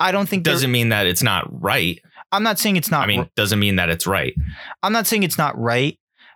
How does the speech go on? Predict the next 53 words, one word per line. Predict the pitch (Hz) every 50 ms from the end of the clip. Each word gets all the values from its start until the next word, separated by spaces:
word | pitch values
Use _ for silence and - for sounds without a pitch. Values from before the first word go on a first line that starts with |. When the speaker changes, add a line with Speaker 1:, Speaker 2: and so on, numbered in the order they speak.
| _ _ _
Speaker 1:
but | 139 139 - -
I | 143 143
don't | 143 147 151 156 -
think | - 151 143
we | 135 135
should | 131 - 135 131 117
be | 123 120
upset | 113 107 - - 120 110 107
with | 113 101 -
the | 98
police | - - - 104 92 98 - -
officer. | 53 53 - - 120 - - - 50 50 - - -
I | 151 151
think | 135 - - 185 165
he | - - 185
Speaker 2:
I | 175
think | -
we | 381
Speaker 1:
tri- | 202 196
Speaker 2:
should. | 190 - 110 101 - 160 - - _ _ _ _
Speaker 1:
I | 190 233 254
think | - 277 226
he | 226 214
tried | - - 185 165
to | 147 139
save | - 139 123 110
a | 113
life. | 95 - - - - - - - - _ _ _
When | - 151 160
I | 170 190
watched | 202 196 190 - -
that | 175 165
video, | 156 147 143 147 147 139 135 131 - _ - - - - _
I, | - 196 214 226 - _ _ - - - -
when | 151 165 165
I | 170
first | 160 - 202 196 185 - -
watched | 202 190 - -
the | 165 143
video, | 143 139 131 127 120 117 - -
I | 131 135
really | 135 123 123 135 139 135 139 131
tried | 117 - - 135 123 117 110 104 -
to | - - 113 110 104 98 92 87
go, | - 110 107 104 101 92 95 - -
"Oh, | 127 123 120
the | 107 104
police | - - 127 123 113 -
officer | 117 101 107 110 - - 101 95
is | 92 95
in | - -
the | - -
wrong." | - - - - -